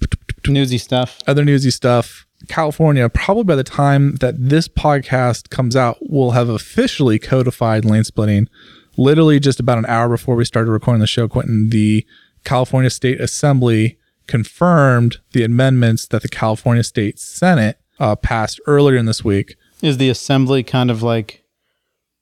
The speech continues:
Speaker 1: uh,
Speaker 2: That'd be
Speaker 1: like,
Speaker 2: like
Speaker 1: so there's
Speaker 2: the
Speaker 1: the Senate and the House?
Speaker 2: Yeah, so, so the California Assembly is California's version of the United States House of Representatives.
Speaker 1: Okay, so the, by the time this comes out, so you're saying early two thousand seventeen?
Speaker 2: You're a funny guy.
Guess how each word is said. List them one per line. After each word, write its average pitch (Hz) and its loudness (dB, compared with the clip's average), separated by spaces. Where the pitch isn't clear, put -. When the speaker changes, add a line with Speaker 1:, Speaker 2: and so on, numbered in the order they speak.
Speaker 1:
uh, 120 -2
Speaker 2:
That'd 139 0
be 160 4
Speaker 1:
like, 156 2
Speaker 2:
like 143 0
Speaker 1:
so 139 2
there's 123 2
Speaker 2:
the 123 -2
Speaker 1:
the 151 -6
Senate 151 0
and 127 0
the 120 0
House? 123 -4
Speaker 2:
Yeah, 120 -2
so, 127 -2
so 123 0
the 120 2
California 151 0
Assembly 131 2
is 113 0
California's 117 0
version 110 0
of 110 0
the 101 0
United 131 2
States 101 -4
House 107 -4
of 117 -4
Representatives. 101 -4
Speaker 1:
Okay, 123 -2
so - -4
the, 127 0
by 139 0
the 123 -6
time 170 0
this 165 -2
comes 151 0
out, 123 0
so - -4
you're 120 0
saying 127 0
early 143 2
two 147 -2
thousand 131 0
seventeen? 135 -2
Speaker 2:
You're 147 4
a - -8
funny 147 -2
guy. 135 0